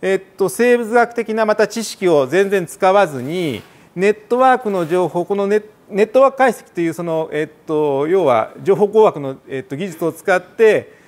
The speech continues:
その中の、まあ、ハブを見つけてくるということ。まあ、あの、簡単に言ってしまうと、線が入ってきている、線を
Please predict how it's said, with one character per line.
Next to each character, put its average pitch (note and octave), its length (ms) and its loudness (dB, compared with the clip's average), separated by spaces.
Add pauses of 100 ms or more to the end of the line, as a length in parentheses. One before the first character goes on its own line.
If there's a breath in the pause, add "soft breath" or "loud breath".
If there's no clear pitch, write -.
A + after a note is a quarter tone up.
そ - 160 -4
の G3 120 -2
中 G3+ 300 0
の、 A3 420 0
ま E3+ 140 -2
あ、 - 20 -2
ハ C#3+ 140 0
ブ D#3 160 -2
を F3 80 0
見 F3 100 -6
つ - 80 -20
け F#3 80 -6
て F3 120 -8
く G3 100 -6
る D#3+ 100 -4
と A#2 120 -8
い - 20 -8
う - 40 -10
こ A2 80 -10
と。 D3 60 -10
ま F3 120 0
あ、 D3 140 -4
あ D3+ 60 -4
の、 D#3+ 120 -8
簡 G#3 200 -6
単 A#3 120 0
に A3+ 60 -8
言 - 20 -12
っ - 0 -
て A#3 80 -4
し B3 100 -8
ま B3+ 120 2
う - 40 -4
と、 C3 220 -2 (360 loud breath)
線 B3+ 280 0
が G3+ 80 2
入 F#3+ 160 2
っ F#3+ 40 -4
て F#3+ 140 -10
き - 100 -18
て D3+ 160 -2
い C#3 40 -2
る、 C3 240 -8
線 A#3+ 240 2
を D#3+ 100 0